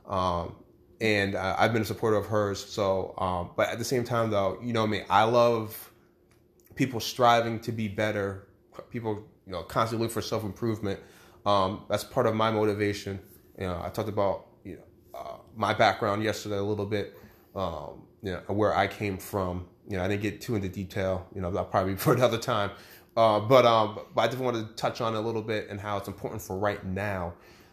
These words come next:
um, for us to do. And, you know, uh, Sarah Manzi, she's helping, uh, you know, the world right now in giving us an outlet through exercise.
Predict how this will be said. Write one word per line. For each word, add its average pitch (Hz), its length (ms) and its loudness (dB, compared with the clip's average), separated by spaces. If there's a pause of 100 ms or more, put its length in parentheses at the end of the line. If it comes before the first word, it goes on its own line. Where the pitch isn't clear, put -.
(160)
um, 73 460 -10 (280)
for 107 160 2
us 92 120 -4
to 101 80 -2
do. 92 380 -2 (200)
And, 95 320 -4 (440)
you 85 80 -12
know, - 220 -16 (280)
uh, 82 240 -8
Sarah 107 240 -2
Manzi, 101 300 0
she's 107 240 -4
helping, 101 560 -2 (280)
uh, 85 400 -4 (360)
you 78 80 -12
know, - 160 -16 (260)
the 95 120 -6
world 101 320 2
right 90 200 -2
now 90 380 -6 (160)
in 85 460 -6 (920)
giving 113 220 2
us 107 140 0
an 98 80 -6 (100)
outlet 95 480 0 (1200)
through 156 420 4
exercise. 90 840 -4